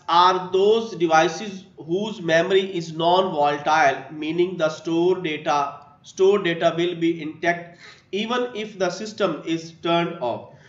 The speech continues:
वो कहता है कि सेकेंडरी स्टोरेज का मतलब ही यही है कि वो डिस्क, वो हार्ड डिस्क जो कि आपके सिस्टम में लगी हुई है, अब आपका चाहे सिस्टम ऑफ है चाहे सिस्टम ऑन है, आपने जो डेटा अपनी हार्ड डिस्क के ऊपर सेव कर दिया वो डेटा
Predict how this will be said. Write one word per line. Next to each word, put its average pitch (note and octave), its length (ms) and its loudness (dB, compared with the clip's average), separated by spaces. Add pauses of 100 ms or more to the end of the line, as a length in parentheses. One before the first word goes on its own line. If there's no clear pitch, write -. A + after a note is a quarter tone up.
(280)
वो G#3 100 2
कहता B3 260 -4
है C#4 60 -2
कि C4+ 160 -6
सेकेंडरी A3 520 2
स्टोरेज A3 400 -2
का A3+ 120 -2
मतलब G3 400 -4
ही A3 60 -10
यही G3 220 0
है G3+ 120 0
कि G3+ 120 -6
वो G3+ 640 -2
डिस्क, F#3 300 0
वो F3 280 -4
हार्ड E3 340 2
डिस्क E3 320 -6
जो F3+ 160 2
कि F#3+ 200 0
आपके D3 360 0
सिस्टम F3 320 -10
में E3 180 -4
लगी D3 220 -6
हुई F#3 140 -4
है, D3 140 0 (480)
अब C4 240 2
आपका A#3+ 300 2
चाहे A#3+ 240 -6
सिस्टम A3+ 420 -6 (100)
ऑफ F3 320 2
है A3+ 140 4 (420)
चाहे G#3+ 240 4
सिस्टम A3 340 -4
ऑन E3+ 460 4
है, A2+ 300 -2
आपने G3 460 4
जो G#3+ 280 0
डेटा G3+ 360 2
अपनी G3 260 -2
हार्ड D#3+ 280 2
डिस्क F#3 180 -6
के G3+ 60 -6
ऊपर F#3+ 160 -4
सेव G3 340 2
कर E3 140 -2
दिया E3+ 160 -2
वो E3+ 120 -4
डेटा D#3 420 -2